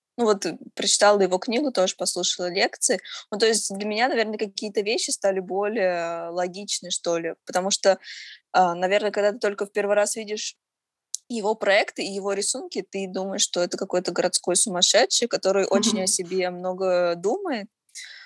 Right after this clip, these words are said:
Speaker 1: о себе бо-, х-, большого и хорошего мнения, вот, но потом ты как бы понимаешь, что как, как так сложилось. Ну вот после того, как ты читаешь про его детство, про то,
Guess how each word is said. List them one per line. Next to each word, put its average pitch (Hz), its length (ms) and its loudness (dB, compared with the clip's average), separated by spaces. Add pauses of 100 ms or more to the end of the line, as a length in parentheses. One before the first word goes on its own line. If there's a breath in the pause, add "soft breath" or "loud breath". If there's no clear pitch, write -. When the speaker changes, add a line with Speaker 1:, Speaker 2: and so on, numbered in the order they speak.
(240 loud breath)
Speaker 1:
о 180 240 2
себе 196 260 -2
бо-, 202 260 0
х-, 175 280 0
большого 190 380 -2
и - 20 -6
хорошего 208 420 -4
мнения, 233 600 -6 (480 loud breath)
вот, 196 400 2
но 190 480 0
потом 208 240 -2
ты 226 80 -4
как 202 120 -6
бы 202 100 -4
понимаешь, 196 520 -2
что 165 340 -4
как, - 440 -2 (220)
как - 280 -8
так 165 260 -2
сложилось. 170 720 -2 (100)
Ну 220 100 2
вот 226 240 4 (260)
после 220 360 4
того, 208 240 2
как - 140 -14
ты 190 240 -2
читаешь 185 500 0
про 180 140 -4
его 175 160 -6
детство, 214 540 -2
про 180 260 -2
то, 175 800 -2